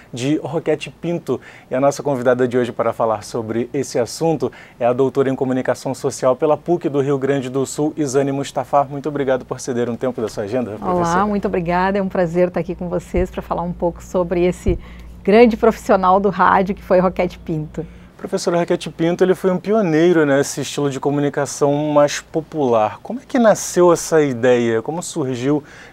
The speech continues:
Speaker 1: essa ideia de uma rádio para comunicar para a população?
Speaker 2: Pois é, Roquete Pinto era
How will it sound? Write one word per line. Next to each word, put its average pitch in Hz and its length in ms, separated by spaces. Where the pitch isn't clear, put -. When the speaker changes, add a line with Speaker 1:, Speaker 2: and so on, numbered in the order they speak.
Speaker 1:
essa 135 220
ideia 127 300
de 127 80
uma 135 180
rádio 123 360
para 127 120
comunicar 123 400
para 120 120
a - 20
população? 101 580
Speaker 2:
Pois - 400
é, 156 140
Roquete 196 440
Pinto 226 420
era 254 360